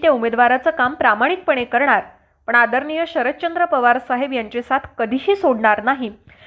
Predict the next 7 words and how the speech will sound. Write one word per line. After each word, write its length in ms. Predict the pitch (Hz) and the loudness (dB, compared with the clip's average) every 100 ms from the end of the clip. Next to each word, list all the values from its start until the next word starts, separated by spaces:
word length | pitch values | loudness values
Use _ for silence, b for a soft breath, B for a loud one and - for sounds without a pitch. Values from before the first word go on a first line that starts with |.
| b - | b -2
असं 260 | 269 - | 0 2
स्पष्ट 440 | 359 - 262 - 339 | -2 0 -2 2 2
मत 220 | 302 269 269 | 2 0 -6
योगेश 440 | 220 220 220 226 254 247 | -4 -2 2 0 0 -4
ससाणे 380 | 226 254 208 | -2 -2 0
यांनी 240 | 196 196 220 | -4 -4 -4
व्यक्त 300 | 226 214 | -4 -4